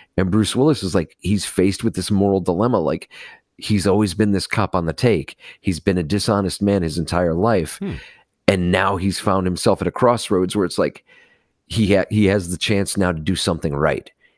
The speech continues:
Speaker 1: and he does. And it turns into this, like, it, it, it could be, I used to call it, and I think Jay might remember this, I used to call it, like, the Die Hard sequel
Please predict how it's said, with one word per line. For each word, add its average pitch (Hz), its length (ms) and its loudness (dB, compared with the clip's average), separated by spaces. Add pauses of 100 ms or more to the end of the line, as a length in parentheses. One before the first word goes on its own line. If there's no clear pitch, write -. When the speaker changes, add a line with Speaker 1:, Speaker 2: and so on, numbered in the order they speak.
(200)
Speaker 1:
and 90 120 0
he 82 260 -4
does. - 480 -2 (320)
And 104 120 2
it - 120 -2
turns 101 320 2
into 98 160 2
this, 85 220 -2
like, 85 220 0 (400)
it, - 160 2
it, - 260 -2
it - 200 0
could 226 200 2
be, 202 360 2 (520)
I 165 80 4
used 220 240 2
to 220 80 2
call 175 280 2
it, 160 200 0
and 127 160 2
I 120 80 4
think 175 180 2
Jay 107 180 4
might 98 200 2
remember 98 260 0
this, - 240 -2
I 127 80 4
used 196 260 2
to - 60 -6
call 170 240 2
it, - 80 -2
like, 107 280 0 (420)
the 120 140 2
Die 127 280 2
Hard 131 280 0
sequel 98 640 0